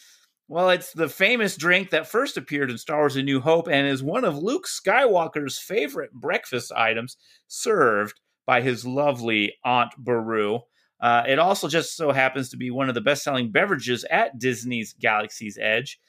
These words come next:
Uh, in universe, blue milk comes from Tatooine's banthas, the bantha population. But, uh, now fans can make their own blue milk at home, which is, which is described as a light,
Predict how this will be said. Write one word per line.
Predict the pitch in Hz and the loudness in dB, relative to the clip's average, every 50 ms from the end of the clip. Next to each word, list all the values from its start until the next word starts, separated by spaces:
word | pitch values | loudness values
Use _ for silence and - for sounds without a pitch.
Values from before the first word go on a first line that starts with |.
| _ _ _ _ | _ _ _ _
Uh, | - 127 127 - - - | 0 0 0 0 0 0
in | 185 220 240 226 | 2 2 2 2
universe, | 226 220 220 226 247 277 311 311 269 214 151 151 143 131 131 139 170 - - - - _ _ _ _ _ _ _ | 0 -2 0 0 0 2 4 2 2 4 4 4 4 6 4 2 2 -2 -6 -10 -12 _ _ _ _ _ _ _
blue | 127 120 151 170 196 202 | -2 2 4 4 4 4
milk | 180 180 190 190 196 202 - - - _ - | 2 4 4 4 4 2 -2 -10 -20 _ -8
comes | - 160 170 180 180 160 - | -2 -2 0 0 -2 -6 -8
from | - 156 135 131 | -8 -8 -8 -8
Tatooine's | - - 170 175 - - - - 165 156 156 160 160 156 135 117 | -6 -4 -4 -4 -4 -8 -10 -10 -8 -8 -8 -8 -6 -8 -8 -8
banthas, | 113 104 135 135 151 190 226 226 208 - 139 117 101 92 95 - - - _ _ _ _ _ _ _ _ | -6 0 2 4 4 4 2 0 0 2 2 2 2 2 -4 -10 -16 -18 _ _ _ _ _ _ _ _
the | 110 | -10
bantha | 104 120 123 151 196 208 - 135 - | -2 0 0 0 2 -2 -4 -6 -2
population. | - 107 101 - 104 98 95 95 95 - 104 101 101 95 | -2 -2 -2 -2 -4 -6 -6 -8 -8 -10 -14 -14 -14 -6
But, | 104 110 110 107 - - | -4 -4 -4 -4 -4 -4
uh, | 113 110 107 | -2 -2 -2
now | 110 127 139 156 | 0 0 0 0
fans | 160 - 175 151 147 143 - | 0 0 0 0 0 -2 -4
can | - - 127 131 | -8 -8 -2 0
make | 139 143 151 151 - _ _ _ _ _ _ _ _ | 2 2 2 -2 -8 _ _ _ _ _ _ _ _
their | - 135 131 - | 0 0 0 2
own | 160 160 196 254 269 147 | 2 2 2 2 0 0
blue | 139 147 131 120 | 0 2 0 0
milk | 110 107 104 101 104 - - | 0 -2 -4 -4 -4 -4 -4
at | 104 101 | -4 -4
home, | 101 110 110 104 101 101 98 117 139 139 _ _ _ _ _ _ | -4 -6 -8 -6 -6 -6 -6 -8 -10 -12 _ _ _ _ _ _
which | - 139 139 147 | -4 -4 -2 -2
is, | 143 131 - - - - _ _ | -8 -8 -12 -14 -16 -16 _ _
which | 143 156 190 185 - - - | 0 0 0 0 -2 -6 0
is | 175 175 185 - | 0 0 0 0
described | - 180 175 - - - - 165 170 180 202 214 208 214 | -2 -4 -2 -2 -4 -4 0 2 2 4 2 2 0 2
as | 180 175 165 165 | 0 0 2 2
a | 165 151 147 | 0 0 2
light, | 143 143 139 143 160 196 226 226 - _ - - | 0 2 2 2 0 0 -2 -4 -8 _ -18 -18